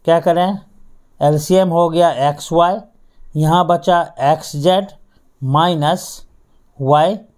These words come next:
जेड। अब देख लीजिए, यहाँ पर आपको एक्स जेड, एक्स जेड माइनस वाई जेड, इसका वैल्यू दिया हुआ है टू।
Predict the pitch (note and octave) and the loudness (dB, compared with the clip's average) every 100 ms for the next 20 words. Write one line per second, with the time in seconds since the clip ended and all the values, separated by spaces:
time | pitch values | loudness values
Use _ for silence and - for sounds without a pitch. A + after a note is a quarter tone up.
0 | - A#2+ G2 D#2+ - - _ - - - | -16 -10 -10 -10 -14 -16 _ -20 -20 -6
1 | D#3+ F3+ G3+ F3+ E3 D3+ C3+ D#3+ - D3 | -4 0 0 0 -2 -2 -2 -4 -4 -2
2 | D#3+ C#3+ F#3 F3+ B2 F3+ - _ _ - | 0 2 2 0 -4 -6 -12 _ _ -6
3 | C#3 D3+ D3+ C#3 E3 - _ - - _ | -2 -2 -2 -4 -4 -6 _ -20 -20 _
4 | _ - _ _ _ - - _ - - | _ -20 _ _ _ -20 -20 _ -20 -20
5 | - C#3+ E3+ - E3+ C#3+ G3+ D#3 - _ | -6 0 0 -2 -8 0 0 0 -8 _
6 | _ _ _ _ _ _ _ _ C#3+ D#3+ | _ _ _ _ _ _ _ _ -2 -2
7 | - - C#3+ F#3+ G#3 G3 E3 D3 D3+ F3+ | -2 -8 0 2 2 -2 -4 0 0 0
8 | D#3+ D#3+ G3 - - _ - B2+ C3+ D#3 | 0 -2 -2 -10 -20 _ -14 -2 2 2
9 | E3+ F3+ D3 C3 D3+ - G#3 D#3+ D3+ D#3 | 2 0 -2 -4 -8 0 0 2 0 0
10 | D3+ D3+ C3+ C3 B2+ D3+ - - _ - | 0 2 2 2 2 0 -2 -14 _ -6
11 | A2+ | -6